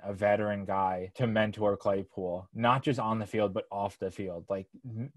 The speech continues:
get him to be th-, the receiver talent that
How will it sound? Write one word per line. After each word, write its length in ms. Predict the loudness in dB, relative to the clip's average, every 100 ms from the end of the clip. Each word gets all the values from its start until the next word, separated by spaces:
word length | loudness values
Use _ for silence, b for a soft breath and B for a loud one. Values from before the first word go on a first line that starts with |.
| 0
get 200 | 0 2
him 240 | 0 -2
to 160 | 0 -2
be 500 | 2 2 4 2 -2 -12
th-, 280 | -10 -8 -10 -14 _ -12 -8
the 280 | 0 2 2
receiver 480 | 0 0 2 4 4
talent 420 | 2 0 2 0
that 160 | 0 -2